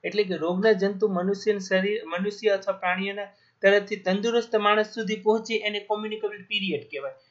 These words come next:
અને incubation period એટલે શું? તો કે રોગના જંતુ માણસમાં દાખલ થાય અને રોગનું ચિહ્ન અથવા તો લક્ષણ દેખાય તેને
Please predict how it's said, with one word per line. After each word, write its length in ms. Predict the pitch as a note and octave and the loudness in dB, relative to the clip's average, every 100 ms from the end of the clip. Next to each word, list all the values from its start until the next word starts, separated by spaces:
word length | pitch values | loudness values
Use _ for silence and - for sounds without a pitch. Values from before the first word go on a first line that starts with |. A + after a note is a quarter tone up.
| _ - | _ -6
અને 140 | E3+ | -6
incubation 760 | D3 F#3+ F#3+ A3+ A#3 A#3 A#3+ G#3 | -2 -4 -4 0 2 2 -4 -4
period 340 | A3+ A#3 A3 | -4 -2 4
એટલે 260 | A3 A3 A3 | 4 4 2
શું? 320 | - A3+ G#3+ _ _ | 2 -10 -10 _ _
તો 80 | - | -16
કે 140 | D#3+ F3 | -6 -4
રોગના 400 | E3 F#3+ G3 G#3+ | 0 0 2 0
જંતુ 420 | F#3 F#3 F#3 G#3 | 2 -2 0 -4
માણસમાં 580 | F#3+ E3 F#3+ F#3+ G3 D#3+ | -2 -2 -2 -2 -2 2
દાખલ 460 | D#3 F3+ A3 G#3+ | 2 2 2 0
થાય 240 | A3 A3 A3+ - _ _ | 0 -8 -8 -14 _ _
અને 260 | - G#3 A3+ | 0 8 8
રોગનું 440 | G#3+ A3 A#3 A3 | 12 10 8 -2
ચિહ્ન 320 | F#3 A3 A#3 B3 | 0 -2 0 2
અથવા 440 | A#3 G3 F#3+ G#3 | 2 2 -2 -2
તો 140 | G3 | 0
લક્ષણ 480 | F#3 G3 - G#3+ G3 | 0 -2 -2 -8 -6
દેખાય 380 | F#3 F3+ G3 F#3+ | -6 -6 -4 -4
તેને 440 | F3 D#3+ F#3 A3 | -6 -8 -6 -8